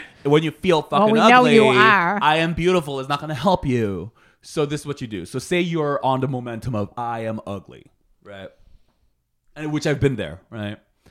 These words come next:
Speaker 1: And you're feeling down and you feel ugly. Then you pick, then you look at yourself or whatever. Then you pick the thought that you believe,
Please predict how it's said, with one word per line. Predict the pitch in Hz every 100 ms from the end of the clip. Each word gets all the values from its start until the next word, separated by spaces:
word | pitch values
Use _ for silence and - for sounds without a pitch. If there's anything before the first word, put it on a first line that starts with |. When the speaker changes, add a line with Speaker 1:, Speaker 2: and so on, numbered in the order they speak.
| _ _ _ _
Speaker 1:
And | 113
you're | 113
feeling | 107 135 143
down | 139 127 120 120
and | 107
you |
feel | 95 101
ugly. | 98 92 69 58 _ _ _ _ _ _
Then | 117 127 127
you |
pick, | 117 - 135 117 -
then | 120 117
you | 113
look | 110 135 143 - - - _ _ _ -
at | 107 123
yourself | 117 110
or | 107
whatever. | 104 127 143 110 95 107 - _ _
Then | 139 147
you | 156
pick | - 226 - - _ _
the | 135 131
thought | - 156 123 87 95 - - _ _
that | 117 123 120 -
you | 127 160 180 175 117
believe, | 147 143 151 190 151 107 110